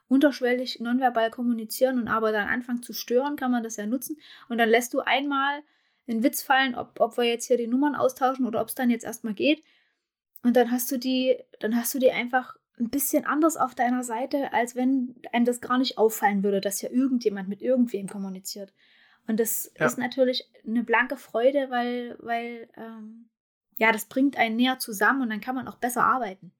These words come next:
Speaker 2: Absolut. Also das definitiv. Man kann sich tatsächlich die körpersprachlichen Signale, die einem nicht aktiv von den Schülern gesendet werden für einen, sondern die einfach so im Raum passieren, wenn man die für sich nutzbar machen kann,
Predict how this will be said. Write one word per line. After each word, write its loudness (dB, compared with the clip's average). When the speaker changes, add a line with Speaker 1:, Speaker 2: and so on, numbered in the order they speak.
Speaker 2:
Absolut. -8
Also 2
das 0
definitiv. 0
Man 2
kann 2
sich -4
tatsächlich 0
die -10
körpersprachlichen -2
Signale, 0
die -4
einem 2
nicht -2
aktiv -4
von 4
den 2
Schülern 2
gesendet 0
werden 2
für 4
einen, 0
sondern 0
die 2
einfach 0
so 2
im 2
Raum 4
passieren, -2
wenn -2
man -2
die -6
für -2
sich -4
nutzbar 0
machen -2
kann, -2